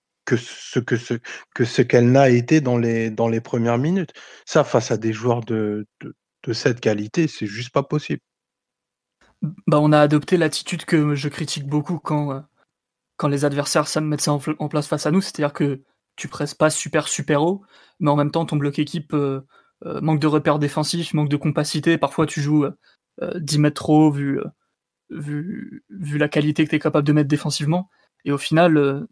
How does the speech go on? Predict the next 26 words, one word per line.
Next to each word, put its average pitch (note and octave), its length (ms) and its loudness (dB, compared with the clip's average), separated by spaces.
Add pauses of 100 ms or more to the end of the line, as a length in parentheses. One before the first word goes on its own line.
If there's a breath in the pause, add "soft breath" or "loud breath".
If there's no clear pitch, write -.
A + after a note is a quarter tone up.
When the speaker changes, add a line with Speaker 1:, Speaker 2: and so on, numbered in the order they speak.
(100)
Speaker 2:
c'est - 180 -4
le D3+ 60 2
meilleur D3+ 240 4
moyen D#3 220 4
de D3+ 80 0
laisser D3 180 2
beaucoup C#3+ 240 -2
trop D#3+ 220 2
d'espace D3 440 0
à C#3 60 -4
l'adversaire. D3+ 600 -4 (420)
Cette - 140 -2
espèce C#3+ 260 4
d'entre-deux D3+ 500 6
qui D3 160 -4
fait D#3+ 180 2
que, D#3 140 -4
euh, C#3+ 140 0 (880 soft breath)
souvent, D#3 500 0
dans D3+ 100 2
les D3 80 4
matchs C#3+ 200 2
de D3 100 4
haut D3 40 4
niveau, D3+ 360 4
euh, D3+ 140 -4